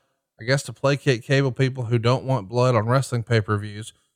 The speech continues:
while also trying to get over a rougher style because the old style just doesn't cut it anymore. Hart's blood caused an E C W arena-like reaction of,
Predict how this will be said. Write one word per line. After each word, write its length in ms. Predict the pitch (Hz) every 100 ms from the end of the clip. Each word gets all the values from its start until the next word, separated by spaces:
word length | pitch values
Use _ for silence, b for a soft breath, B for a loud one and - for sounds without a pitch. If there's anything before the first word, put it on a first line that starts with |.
| _ -
while 160 | 120
also 300 | 131 165 180
trying 320 | 156 156 151
to 60 | 147
get 160 | 135 139
over 320 | 143 131 127
a 60 |
rougher 400 | 113 131 135 117
style 520 | 117 - 170 143 123 143
because 340 | 139 135 123
the 120 | 120
old 180 | 131 151
style 320 | - 123 135
just 220 | 127 135
doesn't 280 | 127 120 131
cut 180 | - 175
it 100 | 147
anymore. 500 | 113 110 104 85 - _ _ _ _ _ _ _ _ _ _
Hart's 300 | 147 160 160
blood 460 | - 147 160 139 143
caused 260 | 139 139 123
an 100 | 123
E 200 | 139 156
C 240 | - 151
W 420 | 139 139 135 135
arena-like 880 | 117 117 135 151 120 120 123 120 - 117
reaction 580 | 117 139 147 - 117
of, 300 | 117 113 113